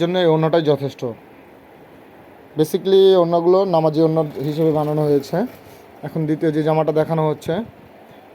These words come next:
এটা অরেঞ্জের মধ্যে গলা কাজ করা, দেখতে পারতেছেন খুব সুন্দরভাবে গলা কাজ করা। বডি সাইজ থাকতেছে অ্যাভেলেবেল প্রত্যেকটা জামারও। আমি আবারও বলে দিচ্ছি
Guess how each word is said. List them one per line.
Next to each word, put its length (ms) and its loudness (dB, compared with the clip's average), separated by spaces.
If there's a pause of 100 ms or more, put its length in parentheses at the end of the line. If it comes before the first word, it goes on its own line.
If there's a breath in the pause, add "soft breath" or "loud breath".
(300)
এটা 140 -8 (240)
অরেঞ্জের 420 0
মধ্যে 260 -6 (480)
গলা 260 -2
কাজ 200 -6
করা, 220 -6
দেখতে 260 -8
পারতেছেন 360 -12 (100)
খুব 100 -10 (100)
সুন্দরভাবে 520 -6
গলা 220 -4
কাজ 100 -8 (100)
করা। 160 -4 (500 loud breath)
বডি 240 0
সাইজ 220 2
থাকতেছে 360 -2
অ্যাভেলেবেল 460 0
প্রত্যেকটা 460 -4
জামারও। 340 2
আমি 100 -4 (100)
আবারও 300 2
বলে 160 2
দিচ্ছি 200 -4